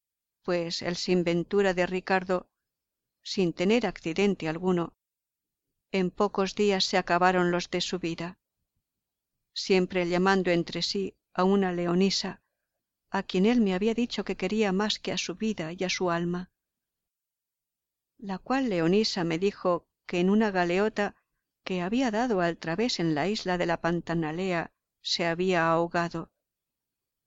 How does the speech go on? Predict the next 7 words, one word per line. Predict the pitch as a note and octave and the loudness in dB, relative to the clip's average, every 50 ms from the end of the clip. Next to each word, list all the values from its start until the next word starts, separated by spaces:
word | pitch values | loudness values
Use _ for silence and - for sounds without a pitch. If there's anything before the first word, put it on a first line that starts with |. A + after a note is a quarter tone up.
| _ _ _ | _ _ _
cuya | - E3+ D3+ E3+ D#3+ D#3 | -8 -8 -6 -2 -2 0
muerte | E3+ F#3 F#3+ F#3 F3+ - _ - E3 | 2 4 2 2 0 -2 _ -8 -8
siempre | E3+ - - - F#3+ F#3 F3+ F3 - E3+ D#3+ E3 | -6 -4 0 2 2 2 2 0 -2 -4 -2 -2
lloraba | E3 E3 E3 F#3 G3 F#3+ F3 E3+ E3 | -2 0 0 2 2 2 0 -2 -4
y | F3+ | -6
siempre | F3+ - - G3 F#3 F#3 F3 - F#3 F3+ | -6 -4 0 0 0 0 0 -2 -4 -4
plañía, | - - F3+ E3+ E3+ F3+ F#3+ F#3 F3 D#3+ E3 - | -2 -4 -2 0 0 2 2 0 0 -2 -6 -10